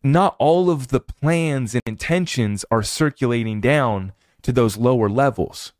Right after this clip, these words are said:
right? It's nothing against Matt. Um, you know, he was unaware, and I was, like, kinda surprised.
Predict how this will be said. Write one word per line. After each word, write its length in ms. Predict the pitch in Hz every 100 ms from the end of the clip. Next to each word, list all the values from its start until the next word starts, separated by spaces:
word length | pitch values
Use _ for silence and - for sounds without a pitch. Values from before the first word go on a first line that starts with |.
| _ _ _ _
right? 280 | 104 98 98 _ _ _ -
It's 140 | 117
nothing 260 | 143 143 147
against 560 | 117 139 135 - - _ _ _ _
Matt. 380 | 107 107 107 - _ _ _ _ _ _ -
Um, 560 | 113 107 101 98 - _ _ _ _ _
you 80 | -
know, 100 | 110
he 120 | 107
was 140 | 160 160
unaware, 300 | 127 117 160
and 180 | 113 113
I 60 |
was, 140 | 120 104
like, 140 | 95
kinda 180 | 127 117
surprised. 680 | - - 120 131 - -